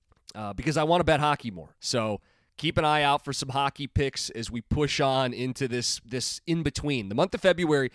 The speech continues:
especially post-football, is the in-between, where we don't have March Madness yet. Baseball, we're not big baseball bettors, but from a sports standpoint, baseball hasn't started yet. You don't have the Masters yet.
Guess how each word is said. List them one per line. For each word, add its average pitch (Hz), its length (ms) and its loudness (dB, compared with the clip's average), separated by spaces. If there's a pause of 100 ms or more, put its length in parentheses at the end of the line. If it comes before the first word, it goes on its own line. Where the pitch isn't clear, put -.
(100)
especially 233 320 -4
post-football, 143 1040 -2
is 165 240 0
the 147 200 4
in-between, 127 500 -2 (1300)
where 107 100 -14
we 117 80 -10
don't 170 140 0
have 185 100 0
March 196 240 2
Madness 180 420 0
yet. 170 280 0 (760)
Baseball, 156 420 -2
we're 151 60 -2
not 131 160 -6
big 117 160 -8
baseball 120 300 -8
bettors, 107 240 -8
but 110 140 -14 (300)
from 127 140 -10
a 104 60 -8
sports - 400 -6
standpoint, 143 420 -6
baseball 143 400 -2
hasn't 135 300 -4
started 123 400 -6
yet. 123 140 -4
You 104 60 -12
don't 127 120 -4
have 131 100 -4
the 120 60 -6
Masters 131 540 -6
yet. 127 220 -6